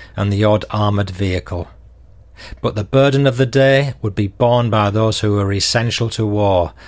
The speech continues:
and who'd been decimated over the years through competition from the R A F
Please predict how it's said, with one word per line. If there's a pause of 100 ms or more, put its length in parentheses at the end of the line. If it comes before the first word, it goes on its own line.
(120)
and
who'd
been
decimated
over
the
years
through
competition
from
the
R
A
F